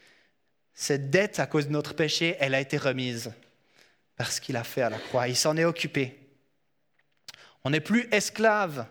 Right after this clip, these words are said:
on n'est plus esclave du péché, on est libéré par l'action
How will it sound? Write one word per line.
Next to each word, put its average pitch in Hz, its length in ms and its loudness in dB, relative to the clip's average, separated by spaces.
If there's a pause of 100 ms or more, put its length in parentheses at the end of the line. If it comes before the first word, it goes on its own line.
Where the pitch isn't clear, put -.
(120)
on 127 60 -6
n'est 135 80 -6
plus 190 180 -4
esclave 170 460 2
du 143 100 -8
péché, 202 480 -2 (360)
on 135 120 -2
est 139 80 0
libéré 156 600 0
par 123 220 -2
l'action 139 500 -2